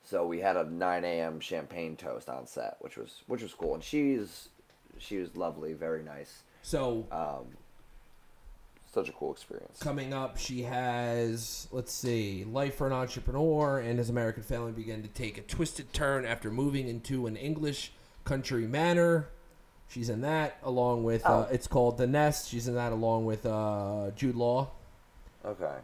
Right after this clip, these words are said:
Speaker 2: And, uh, most importantly, she is also in the new Ghostbusters movie.
Speaker 1: Right, that's what I just thought of. That's, that's probably her biggest role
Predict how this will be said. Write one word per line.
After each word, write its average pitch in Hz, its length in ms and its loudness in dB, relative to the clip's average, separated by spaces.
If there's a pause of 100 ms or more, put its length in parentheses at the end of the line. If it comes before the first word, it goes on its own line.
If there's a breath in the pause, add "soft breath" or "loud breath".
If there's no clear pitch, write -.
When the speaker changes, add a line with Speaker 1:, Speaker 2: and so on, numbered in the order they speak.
(120)
Speaker 2:
And, 107 500 -2
uh, 98 760 -2
most 113 240 -2
importantly, 104 640 -2 (640 soft breath)
she 104 260 -6
is 95 340 -6
also 110 380 -6
in 123 380 -4
the 104 100 -8
new 117 540 -2
Ghostbusters - 680 -8
movie. 82 80 -14
Speaker 1:
Right, 87 240 0
that's 95 220 4
what 90 100 6
I 82 80 6
just 69 180 -8
thought 76 180 2
of. - 80 -6
That's, 90 380 2
that's 82 280 -4
probably 82 320 0
her 71 140 -12
biggest 73 400 -10
role 65 320 -8